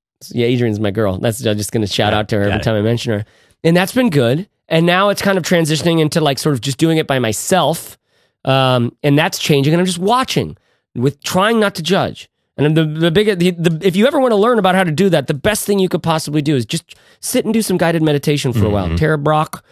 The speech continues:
Speaker 1: or, uh, Gil Fronsdal or whoever, just sit and do some guided meditation. It's just like, it's the, it's a masterclass.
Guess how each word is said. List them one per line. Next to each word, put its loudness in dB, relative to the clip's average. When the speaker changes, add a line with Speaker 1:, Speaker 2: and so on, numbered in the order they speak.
Speaker 1:
or, 2
uh, 2
Gil 2
Fronsdal 0
or 2
whoever, 2
just -4
sit 2
and -2
do 2
some -2
guided 2
meditation. 0
It's -2
just -2
like, -2
it's -4
the, 0
it's -2
a 2
masterclass. -4